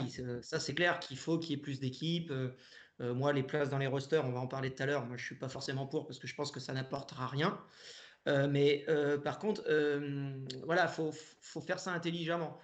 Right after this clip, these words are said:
Et en plus, il y a aussi le côté, là je vois que Steph parle de Cathy, mais, mais il y a aussi le côté que souvent les gens oublient, et les fans oublient, le côté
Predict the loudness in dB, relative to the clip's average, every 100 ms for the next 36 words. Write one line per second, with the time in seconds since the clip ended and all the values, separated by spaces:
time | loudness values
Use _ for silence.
0 | -20 _ -2 0 -2 -4 -4 -6 -10 -2
1 | 2 2 2 -4 -4 -4 -2 0 2 0
2 | -2 -4 -6 -8 -2 -2 -2 -8 -14 -18
3 | -20 -20 -20 -20 -20 -20 -2 0 2 -2
4 | -4 -10 -14 -2 0 2 0 2 2 2
5 | 0 -10 -4 0 4 4 2 0 0 2
6 | 4 2 0 -18 _ _ -8 -6 -4 -4
7 | -2 0 0 0 -4 -4 -2 2 2 2
8 | -2 0 4 4 2 -4 -6 -2 -4 -4
9 | -4 2 4 4 0